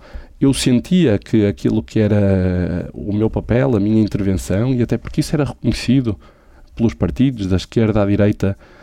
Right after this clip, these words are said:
em sede do debate na Assembleia Municipal, era um papel importante, e, portanto, fui sempre num quadro de alguma responsabilidade e de não somar fragilidade ao Partido Socialista, tentando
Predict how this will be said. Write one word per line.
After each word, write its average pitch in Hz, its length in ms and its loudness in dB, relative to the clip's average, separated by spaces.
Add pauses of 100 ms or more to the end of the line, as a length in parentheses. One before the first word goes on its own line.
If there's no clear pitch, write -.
(120)
em 110 140 2
sede 117 340 -2
do 113 180 2
debate 117 520 -2
na 104 80 2
Assembleia 98 360 0
Municipal, 95 720 -2
era 95 100 0
um - 60 0
papel 95 440 0
importante, 135 580 -2 (360)
e, 165 80 0
portanto, 175 380 -4
fui - 320 -2
sempre 165 640 0 (500)
num 143 160 2
quadro 131 400 0
de 131 320 4 (140)
alguma 135 560 2
responsabilidade 123 920 0
e 104 60 0
de 110 80 2
não 139 240 2
somar 135 580 0
fragilidade 110 760 0
ao 92 80 -2
Partido - 380 -6
Socialista, 139 520 -2 (480)
tentando 139 920 2